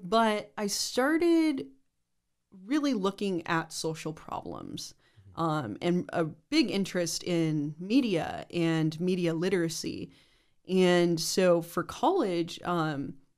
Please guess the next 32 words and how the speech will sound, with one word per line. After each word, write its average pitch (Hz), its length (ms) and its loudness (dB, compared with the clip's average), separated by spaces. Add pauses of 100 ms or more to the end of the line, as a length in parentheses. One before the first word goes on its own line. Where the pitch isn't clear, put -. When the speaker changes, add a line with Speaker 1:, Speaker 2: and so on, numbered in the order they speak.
Speaker 1:
I 175 140 0
wanted 180 440 2
to 165 720 2 (220)
do 202 240 -2
something 151 480 -2
in 151 120 -2
film, 95 580 -10 (400)
Speaker 2:
Mm-hmm. 165 80 -2 (240)
Speaker 1:
um, - 140 -16 (180)
but 180 140 -2
also 175 920 0
look 170 200 -4
at 151 300 -4
the 151 140 -2
sociological, 160 1000 -4 (220)
you 160 100 -10
know, 165 60 -10
perspective - 760 -14
of 135 100 -8
Speaker 2:
Mm-hmm. 110 100 -10
Speaker 1:
things. - 320 -12 (500)
Uh, 170 120 -2
so 196 180 4
I 202 100 4
ended 339 180 0
up 262 120 -4
going 220 300 -4
to 185 120 -2
U 175 240 -6
C 190 460 -4 (120)
Santa 185 320 -2
Barbara, 170 640 0